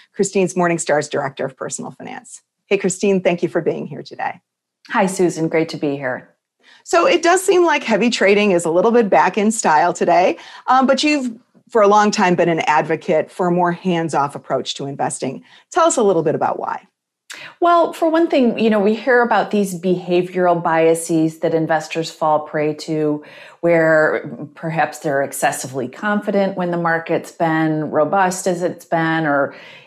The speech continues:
Speaker 2: in weak markets, they might become excessively loss averse. My view is that the less you're looking at your balance, the less you're doing that ongoing tinkering, the less likely it is that you'll fall prey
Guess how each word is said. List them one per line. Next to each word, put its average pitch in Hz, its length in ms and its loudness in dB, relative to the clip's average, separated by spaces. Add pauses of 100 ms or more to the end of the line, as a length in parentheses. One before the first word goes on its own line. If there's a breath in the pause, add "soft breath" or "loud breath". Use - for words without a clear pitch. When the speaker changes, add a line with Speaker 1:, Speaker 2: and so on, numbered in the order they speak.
Speaker 2:
in 165 300 0
weak 180 260 2
markets, 165 580 0
they 165 160 0
might 156 420 -4
become 151 640 -4
excessively 151 720 -4
loss 147 680 -2 (340 loud breath)
averse. 170 680 0 (320 loud breath)
My 262 220 2
view 208 300 2
is 185 180 0
that 170 180 0
the 165 100 0
less 170 460 0
you're 190 100 0
looking 170 400 -2
at 165 120 -6
your 165 140 -2
balance, 156 600 -2
the 156 120 -4
less 156 400 -2
you're 165 100 -2
doing 165 580 0
that 156 280 -2
ongoing 151 600 0
tinkering, 147 640 -2
the 175 100 -4
less 226 440 -2
likely 208 520 0
it 208 80 0
is 185 240 -2
that 175 180 -8
you'll 170 140 -2
fall 151 380 0
prey 151 520 0